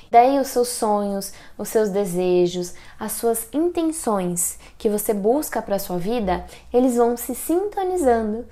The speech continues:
né, com o fluxo da natureza e eles vão se manifestando, cada um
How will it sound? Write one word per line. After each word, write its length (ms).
né, 160
com 200
o 40
fluxo 480
da 140
natureza 760
e 100
eles 180
vão 180
se 140
manifestando, 1120
cada 340
um 360